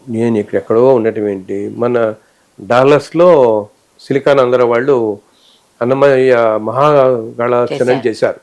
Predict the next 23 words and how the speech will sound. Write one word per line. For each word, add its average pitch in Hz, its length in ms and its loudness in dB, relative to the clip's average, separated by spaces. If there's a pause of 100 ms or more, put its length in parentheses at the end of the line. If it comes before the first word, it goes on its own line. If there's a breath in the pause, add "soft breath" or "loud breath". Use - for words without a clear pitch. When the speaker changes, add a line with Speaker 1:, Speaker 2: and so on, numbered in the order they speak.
Speaker 2:
అవునండి. 123 500 -10
Speaker 1:
మన 110 160 -6 (680)
ఆనంద్ 123 300 0
గారు 101 200 -4 (360)
వీళ్ళు. 98 180 -8 (380)
Speaker 2:
కూచిపట్ల 160 420 -2
ఆనంద్. 127 260 -6
Speaker 1:
కూచిపట్ల 123 380 0
ఆనంద్ 113 220 0
గారు 104 100 -4
చేశారు 104 280 -8
కదా. 98 200 -12 (100)
అంత 131 180 -4
ముందాక 151 320 0
నేను 147 180 2
ఆయనతో 127 180 -2
మాట్లాడింది 131 440 -2
కూడా 127 160 -4
లేదు. 95 140 -10 (520 soft breath)
మా 123 100 0
అమ్మాయి 135 240 2
డాలస్లో 127 440 0
ఉంటుంది. 110 420 -6